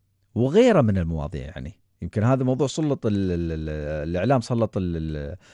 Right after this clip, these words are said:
آه، النظر عليه بشكل مبالغ فيه، حتى لدرجة أنه،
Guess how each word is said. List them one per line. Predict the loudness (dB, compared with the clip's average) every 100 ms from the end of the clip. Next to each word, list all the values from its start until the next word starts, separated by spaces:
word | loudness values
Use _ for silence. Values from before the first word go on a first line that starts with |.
| _ -12
آه، | -10 -8 -8 -10
النظر | -6 -2 0 0
عليه | 2 2
بشكل | 0 -2 -4 -4 -2
مبالغ | 0 4 4 4 2
فيه، | -4 -6
حتى | -6 -6 -6
لدرجة | -4 -4 -2 -4 -4
أنه، | -4 -2